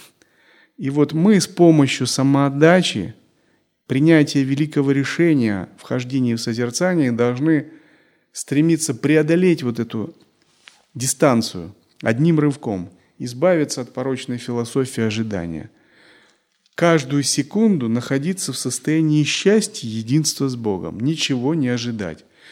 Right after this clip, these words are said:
Вот жить ежемгновенно, ежемоментно, вот прямо здесь, прямо сейчас.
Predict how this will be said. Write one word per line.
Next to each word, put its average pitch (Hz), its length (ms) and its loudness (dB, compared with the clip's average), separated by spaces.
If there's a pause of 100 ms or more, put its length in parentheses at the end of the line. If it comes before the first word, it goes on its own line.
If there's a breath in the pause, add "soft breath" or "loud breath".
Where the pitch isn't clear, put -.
(220 soft breath)
Вот 123 240 -2
жить 214 380 0 (600)
ежемгновенно, 156 1040 2
ежемоментно, 131 1040 0
вот 120 240 -8
прямо 156 360 2
здесь, 110 360 -10
прямо 151 440 2
сейчас. 104 580 -8